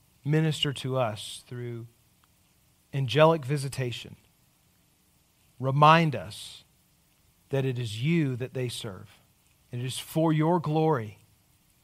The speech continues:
and for our good that they work according to your will.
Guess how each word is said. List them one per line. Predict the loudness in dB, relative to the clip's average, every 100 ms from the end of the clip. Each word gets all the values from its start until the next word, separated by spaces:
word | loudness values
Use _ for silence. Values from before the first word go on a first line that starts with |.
| _ _ _ _ _ _ _ _ _ -10
and | -8
for | -2 4
our | 8 8 6
good | 2 0 -2 -6
that | -10 -6
they | -2 -2 -6 -12 _ _
work | 0 2 2
according | -4 -6 -4 -2 -4
to | -6
your | -6 -6
will. | -8 -10 -12